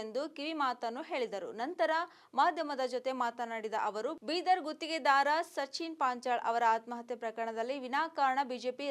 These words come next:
ರಾಜಕೀಯ ಮಾಡುತ್ತಿದ್ದು, ಪ್ರಿಯಾಂಕ್ ಖರ್ಗೆ ಅವರ ಯಾವುದೇ ತಪ್ಪಿಲ್ಲ. ಕಾಂಗ್ರೆಸ್ ಪಕ್ಷದ ರಾಜ್ಯಾಧ್ಯಕ್ಷ ಡಿ ಕೆ ಶಿವಕುಮಾರ್ ಹಾಗೂ ರಾಜ್ಯದ ಸಿ ಎಂ ಸಿದ್ದರಾಮಯ್ಯ ಅವರ ನೇತೃತ್ವದಲ್ಲಿ ಸರ್ಕಾರ ಪಂಚ ಗ್ಯಾರಂಟಿ ಯೋಜನೆಗಳು ಮನೆ ಮನೆಗೆ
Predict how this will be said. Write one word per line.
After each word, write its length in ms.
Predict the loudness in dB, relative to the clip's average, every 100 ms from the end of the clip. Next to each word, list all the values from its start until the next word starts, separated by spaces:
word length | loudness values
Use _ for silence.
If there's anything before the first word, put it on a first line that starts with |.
| 2
ರಾಜಕೀಯ 400 | 0 -4 -4 -2 0
ಮಾಡುತ್ತಿದ್ದು, 440 | -2 -4 -6 -4 -6 _ -4
ಪ್ರಿಯಾಂಕ್ 300 | 0 0 0 0
ಖರ್ಗೆ 280 | 0 0 0 2
ಅವರ 220 | 2 4 4 4 0 4
ಯಾವುದೇ 320 | 4 4 0 2 0
ತಪ್ಪಿಲ್ಲ. 340 | 2 -2 2 2 2
ಕಾಂಗ್ರೆಸ್ 360 | -2 0 -4 -4 -8
ಪಕ್ಷದ 360 | -6 -2 2 2 4
ರಾಜ್ಯಾಧ್ಯಕ್ಷ 580 | 2 2 -2 -4 -4 -4 -4
ಡಿ 80 | -6 -4
ಕೆ 80 | -4 -4
ಶಿವಕುಮಾರ್ 480 | -8 -4 -2 -2 -2
ಹಾಗೂ 260 | -4 -2 -4 -6 -18 _ 6
ರಾಜ್ಯದ 360 | 6 4 0 0 0
ಸಿ 100 | -4 -6
ಎಂ 80 | -6
ಸಿದ್ದರಾಮಯ್ಯ 580 | -6 -2 0 0 0 0 0
ಅವರ 140 | 0 0 -2
ನೇತೃತ್ವದಲ್ಲಿ 640 | -4 -6 -8 -6 -6 -6 -4 -2
ಸರ್ಕಾರ 400 | -2 2 4 4 2 -2 -12 _ 0
ಪಂಚ 240 | 2 0 -2 4
ಗ್ಯಾರಂಟಿ 420 | 4 4 -2 -2 2
ಯೋಜನೆಗಳು 500 | 2 2 0 2 2 2
ಮನೆ 160 | -2 -2 -4
ಮನೆಗೆ 280 | -2 -2